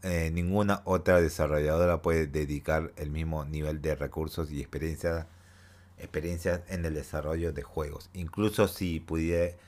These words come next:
pudiera, Call of Duty, eh, está tan asentado que ningún rival, sin importar cómo es relevante sea, puede alcanzarlo. En poco, es po-, es poco probable que los jugadores se cambien,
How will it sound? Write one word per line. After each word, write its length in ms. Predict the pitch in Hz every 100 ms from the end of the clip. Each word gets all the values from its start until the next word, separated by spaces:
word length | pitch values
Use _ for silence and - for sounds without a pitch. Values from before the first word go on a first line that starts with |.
| - -
pudiera, 560 | 82 85 98 98 98
Call 160 | - 85
of 80 | 80
Duty, 380 | 87 90 80 -
eh, 400 | 78 71 71 71 -
está 480 | - - 85 82
tan 240 | - 85 85 - - - - - -
asentado 680 | 82 - 73 71 82 85 80
que 140 | 78
ningún 540 | 76 78 76 82 82 82 -
rival, 460 | 80 76 78 78
sin 560 | - - - - 87 85
importar 480 | 82 73 71 78 73
cómo 460 | - 82 80 73 -
es 240 | 85 80 -
relevante 640 | 76 73 73 78 82 82
sea, 400 | 85 82 80 82 - - -
puede 240 | - 82 73
alcanzarlo. 760 | 82 80 71 65 - 73 67 69 - - - - - -
En 300 | 85 82 76
poco, 440 | - 90 90 90 -
es 160 | 90 82
po-, 280 | - 98 - - - - - -
es 140 | 117
poco 320 | 113 113 104 95
probable 540 | 85 82 90 92 87
que 100 | 85
los 140 | 76
jugadores 500 | - 76 76 82 80
se 140 | - 85
cambien, 500 | 78 78 80 82